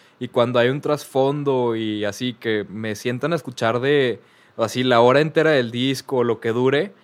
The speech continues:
me encanta esa parte, pero creo que cada vez se hace más difícil y,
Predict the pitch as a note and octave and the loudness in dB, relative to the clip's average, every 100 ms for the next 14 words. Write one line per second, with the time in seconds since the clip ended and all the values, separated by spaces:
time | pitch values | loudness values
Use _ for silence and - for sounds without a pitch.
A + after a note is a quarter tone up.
0 | _ _ - A#2 A#2+ A#2+ A#2+ B2+ D3 E3+ | _ _ -10 -6 -4 0 0 -2 -6 -2
1 | D#3+ D3+ - E3 - - C#3+ C3 B2+ C3+ | 0 0 -2 -4 -6 0 2 4 2 0
2 | D#3+ - E3 E3+ E3+ D#3+ D#3 E3+ F3 E3 | 0 2 4 6 4 4 0 0 -2 0
3 | E3 F3 D#3+ F3+ F#3 - _ _ _ _ | -2 -6 -4 -4 -6 -12 _ _ _ _
4 | - B2+ B2+ B2 A#2+ A#2 A#2+ | -6 -2 0 2 0 0 -2